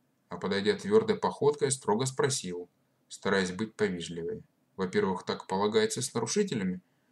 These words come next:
Во-вторых, чтобы эти нарушители не очень разозлились и не начали драться.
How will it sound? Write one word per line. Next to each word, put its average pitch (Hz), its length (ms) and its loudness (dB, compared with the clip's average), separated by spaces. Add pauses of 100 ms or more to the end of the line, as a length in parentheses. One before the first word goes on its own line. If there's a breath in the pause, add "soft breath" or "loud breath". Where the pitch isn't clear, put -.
(180)
Во-вторых, 196 380 2
чтобы 110 300 2
эти 110 120 0
нарушители 123 580 0
не 113 120 2
очень 135 220 -2
разозлились 123 720 0
и 90 40 -8
не 92 80 -2
начали 120 340 -2
драться. 95 480 -4